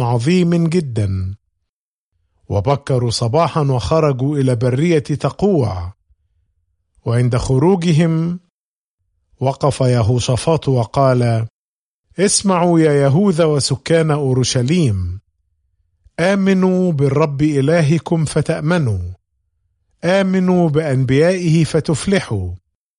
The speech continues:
ولما استشار الشعب أقام مغنين للرب ومسبحين في زينة مقدسة عند خروجهم أمام المتجردين وقائلين:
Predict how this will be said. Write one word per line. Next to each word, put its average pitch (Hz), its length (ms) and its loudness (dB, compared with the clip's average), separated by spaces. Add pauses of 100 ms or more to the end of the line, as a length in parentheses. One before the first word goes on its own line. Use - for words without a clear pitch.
(640)
ولما 117 340 0
استشار 147 500 0
الشعب 151 440 0
أقام 147 540 0
مغنين 139 720 2
للرب 139 640 0
ومسبحين 135 960 0
في 139 200 -2
زينة 151 460 0
مقدسة 139 800 -2
عند 143 380 0
خروجهم 147 760 0
أمام 151 360 0
المتجردين 135 1040 0
وقائلين: 131 1200 0